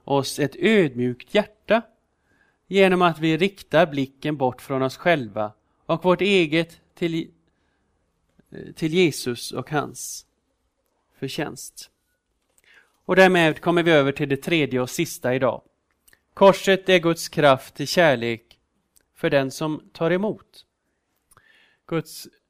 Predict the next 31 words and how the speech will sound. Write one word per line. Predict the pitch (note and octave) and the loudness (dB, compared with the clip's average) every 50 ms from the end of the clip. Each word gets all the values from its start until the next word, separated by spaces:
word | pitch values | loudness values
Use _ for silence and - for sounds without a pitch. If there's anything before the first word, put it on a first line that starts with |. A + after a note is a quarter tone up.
| _ _ _ _ _ _ _ _ _ _ _ _ _ _ _ _ _ _ _ _ _ _ | _ _ _ _ _ _ _ _ _ _ _ _ _ _ _ _ _ _ _ _ _ _
korset | - F#3+ F#3+ E3+ - F#3+ F3 - | 6 6 6 6 6 2 2 2
är | F3 | 0
Guds | D#3+ D#3 D#3 D3 - - | 0 0 -2 -2 -4 -6
kraft | - E3 D#3 D3 - - | 2 4 4 4 4 -2
till | - D#3 | -8 -10
kärlek | - - E3 D3+ C#3 C3+ C3+ C3 | -4 2 4 4 4 4 0 -4
för | - - D#3+ | -2 -2 2
den | D#3 D3 D3 | 2 2 2
som | C#3+ - D#3+ D3 | 0 -4 -6 -4
tar | - F3+ F3+ F3+ | 0 2 2 2
emot. | F#3+ G3 A#3 A3+ D#3+ G#2+ - _ _ _ - - _ _ _ _ _ _ _ _ _ _ _ _ _ _ - _ _ _ _ _ _ _ _ _ _ _ _ _ _ _ _ _ _ _ _ _ _ _ | 2 2 0 0 -2 -4 -10 _ _ _ -20 -20 _ _ _ _ _ _ _ _ _ _ _ _ _ _ -20 _ _ _ _ _ _ _ _ _ _ _ _ _ _ _ _ _ _ _ _ _ _ _
När | - A3 | -6 -4
Jesus | A3+ A#3 B3 A3+ G3 F3+ - - A3+ - - - | -2 0 2 2 2 2 2 -2 -2 -2 -2 0
ber | G3 F3+ F3 F3+ | 2 4 4 4
dig | F3 E3+ D3 C#3+ - | 4 4 2 2 2
älska | - F3+ F3 D3+ B2+ - - - - C3 | 0 0 0 0 -2 -4 -10 -6 -4 -2
din | B2+ C3+ C3 | -2 0 0
nästa | C#3+ D3+ C#3+ - - - - B2 A#2+ | 0 -2 -4 -6 -12 -10 -6 -6 -6
som | - - B2+ B2 | -4 -6 -4 -2
dig | C3 C3 | -2 -2
själv, | - - C3 A#2 A2 A2 G#2 - _ _ _ _ _ | -2 -2 -2 -2 -2 -4 -6 -12 _ _ _ _ _
så | _ - - G#3+ | _ -2 2 6
är | G#3 F#3+ E3+ | 6 6 6
det | F3+ | 4
inte | G3 G3 E3 - - D#3+ D3+ D3 D3 C3 | 2 0 0 -4 -2 0 2 2 2 2
av | - D3 C#3 | 2 0 0
ditt | C#3 C#3+ C3+ - | 0 -2 -4 -4
eget | B2+ F#3+ G#3 F#3+ D#3+ C#3 B2+ C#3 D3 C#3+ - - - - D3 - _ | -4 -2 0 0 0 0 0 -2 -4 -4 -6 -14 -20 -20 -20 -20 _
du | G3 D3 B2+ C#3 C3 B2+ A#2+ A2 - _ _ _ _ _ _ _ _ _ | -20 -8 -4 -2 0 0 0 -2 -6 _ _ _ _ _ _ _ _ _
kan | - C#3 C3 B2+ | -4 -4 -2 -2
ge. | A#2+ C3 B2 A2+ A#2+ A#2 | -4 -6 -6 -6 -8 -12